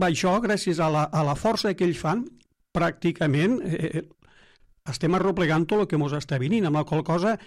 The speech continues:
eh, teniu en compte que la setmana passada va ser el B de Travel a Barcelona, i van haver poblets molt petits, jo hi vaig ser-hi allà, hi van haver pobles molt petits del nostre territori que estaven allà, que estaven representats. Lo nostre no estàvem representats. Se suposa que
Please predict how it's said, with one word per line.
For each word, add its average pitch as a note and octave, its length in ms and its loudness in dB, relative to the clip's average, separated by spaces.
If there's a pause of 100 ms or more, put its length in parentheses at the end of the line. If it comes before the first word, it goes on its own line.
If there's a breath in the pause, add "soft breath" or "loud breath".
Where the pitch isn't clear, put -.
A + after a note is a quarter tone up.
(560 loud breath)
eh, E3+ 120 -2
teniu F3 240 0
en G3 80 2
compte G#3 260 2
que F#3 120 -2
la F3+ 80 2
setmana F3 320 2
passada F3+ 360 0
va G#3 120 0
ser F#3 160 0
el E3 80 0
B E3+ 180 0
de D3 120 -2
Travel F#3 360 0
a D3 60 0
Barcelona, D3+ 560 0 (1120)
i D3 80 0
van D3+ 160 2
haver A3 180 2
poblets E3+ 380 2
molt D#3+ 200 2
petits, D3+ 380 -2
jo C#3 120 0
hi E3+ 40 2
vaig A3 220 -2
ser-hi C3+ 420 -2
allà, A#3 240 0
hi F3 80 -2
van E3 140 0
haver E3 160 0
pobles E3+ 400 0
molt G#3 220 0
petits F3 260 0
del D#3 80 0
nostre F#3+ 180 -2
territori F#3+ 400 0
que A3 140 -2
estaven F#3 480 0
allà, C#3+ 240 -2 (680 soft breath)
que D#3+ 100 -4
estaven G3 480 2
representats. C#3+ 640 -4 (400 soft breath)
Lo F3 140 2
nostre G#3+ 420 0
no F3 160 2
estàvem E3 320 0
representats. C#3+ 680 -2
Se D3+ 100 -4
suposa F#3+ 400 -2
que G3+ 220 0